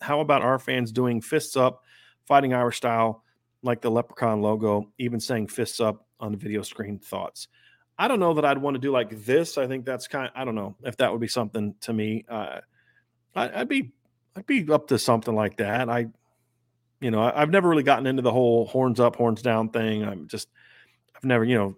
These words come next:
you see all these coaches on recruiting visits doing these, like, little hand signs with recruits. I mean, I don't really care about that. Like, you know, mine would be this. We're, we're Notre Dame. We're the best team out there. So, um, I, I, that's not really my thing, Corey. But if, you know, if Notre Dame, if, if, if, um,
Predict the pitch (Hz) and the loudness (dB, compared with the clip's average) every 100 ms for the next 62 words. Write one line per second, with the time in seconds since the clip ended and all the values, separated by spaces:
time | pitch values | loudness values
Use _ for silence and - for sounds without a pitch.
0 | - 120 - 123 113 107 - 131 120 120 | -10 -8 2 4 4 2 0 2 2 2
1 | 110 107 131 120 107 117 110 110 - 117 | 0 2 2 2 2 2 2 -2 0 0
2 | 107 110 117 117 104 127 113 110 117 110 | 0 -2 -2 -2 -2 -2 -2 -2 -4 -6
3 | 110 101 101 - 117 110 107 82 69 87 | -6 -8 -12 -6 -4 -4 -6 -12 -16 -18
4 | 62 71 - 53 - - - 67 - - | -16 -18 -16 -18 -18 -20 -18 -18 -18 -18
5 | - - 95 - 92 110 127 135 113 113 | -16 -16 -16 -16 -6 0 2 4 2 0
6 | 101 - - - 113 110 123 117 120 113 | 0 -6 -14 -6 -6 -4 -4 0 2 2
7 | 110 110 104 101 104 - 104 90 95 87 | 0 0 -2 -4 -8 -8 -10 -10 -12 -14
8 | - - - - _ - - - - _ | -16 -18 -20 -20 _ -20 -20 -20 -20 _
9 | _ - 101 90 - 147 - 165 170 - | _ -6 -4 -6 -4 -2 0 4 4 4
10 | 170 151 135 123 131 143 151 139 156 151 | 4 6 8 8 6 2 -2 2 4 6
11 | 156 131 120 113 - 170 120 110 135 139 | 4 4 4 2 -2 -2 0 0 2 2
12 | 135 135 - 127 - 131 - - 135 - | 0 -2 -6 -6 -4 -4 -6 -2 -2 0
13 | 131 113 107 98 | 2 4 4 0